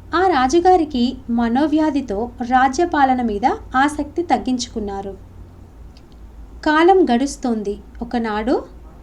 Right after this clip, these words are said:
త్రిలోక సంచారి అయిన నారద మహర్షి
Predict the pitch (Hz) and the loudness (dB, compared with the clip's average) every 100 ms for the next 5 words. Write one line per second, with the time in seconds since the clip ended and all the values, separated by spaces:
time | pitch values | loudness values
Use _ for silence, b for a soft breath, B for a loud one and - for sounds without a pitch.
0 | - - - - - - 359 381 427 440 | -20 -20 -20 -20 -6 4 8 8 6 2
1 | 427 311 294 311 294 285 226 220 214 226 | 2 2 4 2 2 2 0 -2 -4 -6
2 | 233 247 240 262 311 330 262 247 - - | -4 0 2 4 4 4 4 0 -4 -4
3 | 202 240 | -4 -6